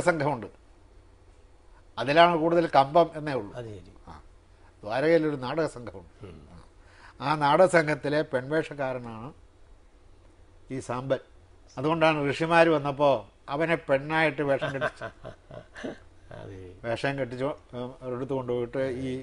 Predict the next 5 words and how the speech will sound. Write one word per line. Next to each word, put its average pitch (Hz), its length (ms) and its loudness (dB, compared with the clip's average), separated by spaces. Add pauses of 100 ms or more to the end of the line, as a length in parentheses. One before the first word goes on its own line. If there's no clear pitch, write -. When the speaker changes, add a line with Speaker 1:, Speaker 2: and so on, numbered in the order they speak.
(120)
Speaker 1:
ഇവള് 131 240 -6
ഗർഭിണിയാണ്, 127 560 -6 (880)
ഇവൾ, 123 140 0 (320)
ഉം, 113 240 -10 (340)
എപ്പോൾ 131 200 0